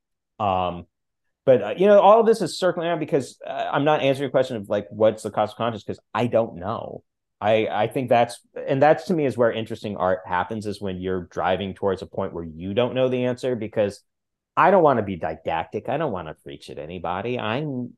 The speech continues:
I try and be a good person, but that doesn't mean that I am. I, again, <laughs> I, I have tremendous guilt about living in the society we live in and being, uh, you know, successful and being able to own a home in Los Angeles and,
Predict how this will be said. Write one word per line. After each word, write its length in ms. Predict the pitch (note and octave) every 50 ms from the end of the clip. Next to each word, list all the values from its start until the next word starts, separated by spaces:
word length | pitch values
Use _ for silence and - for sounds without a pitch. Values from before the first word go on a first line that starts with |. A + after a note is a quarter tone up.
| _ -
I 340 | - F#2 G#2 A#2+ A2+ G2 - _
try 300 | - - G2+ A2 B2 C3
and 140 | A#2+ G#2
be 100 | F#2+ F#2+
a 40 | F2+
good 160 | E2 F#2+ E2
person, 300 | - - E2 F2 - B2+
but 80 | A2 F#2+
that 80 | F2+ F2+
doesn't 200 | F#2 F2+ G2+ F2+
mean 240 | F2+ F2 E2+ D#2 _ _ -
that 160 | E2+ D2+ C#2
I 160 | C#2 D#2 - -
am. 420 | E2+ F#2+ G#2+ G2+ E2 D#2 F2 F#2+
I, 200 | F2+ F2 F2+ - -
again, 300 | G#2 A2 A#2+ A#2 G2+ F2
<laughs> 160 | F#2+ F#2+ -
I, 120 | E3+ A#2+ - - - - _ _ -
I 120 | G#2+ A2+ C3
have 200 | B2+ A2+ G#2 -
tremendous 440 | C3 A2+ A2 A#2 A#2 B2 A2+ -
guilt 340 | G#2+ G2+ G2 G2 G2+ G2+ -
about 280 | F#2+ E2+ F2 E2+ E2+ E2+
living 480 | G2 F#2 E2+ F#2+ F2 E2+ F2 F2+ F2+ _ -
in 220 | - F#2+ F#2+ F#2+
the 80 | F2 F#2+
society 580 | - - G2 - - G2+ F#2+ F#2 F#2 F2+ F2+ F2
we 160 | E2+ F2 E2+
live 220 | E2+ E2+ E2 D#2+
in 160 | F#2 F2 E2
and 140 | E2 E2 D2+ D#2
being, 420 | F2+ F2 F2 E2+ D#2+ D#2+ E2 - _ -
uh, 80 | - D2
you 140 | D#2+ G2+
know, 380 | F#2+ E2+ E2 D#2+ D#2 - E3 - _ _ _ _ _ _ _ _ _ _ _ _ _ _ _ _ _ _ -
successful 580 | - - D3 - - A#2 F#2+ - - - G2 G#2+
and 80 | G#2
being 140 | G2 F2+ F2+
able 160 | F2+ F2+ F2+
to 80 | F2+ E2
own 160 | D2+ F2 F2
a 40 | E2+
home 220 | E2+ F#2 F#2+ F#2+
in 60 | F#2+ F#2
Los 240 | F#2+ F#2+ F#2 -
Angeles 500 | D#2+ D2+ E2 E2+ - F2+ F2+ G2 F#2+ -
and, 140 | - D#2+ D#2+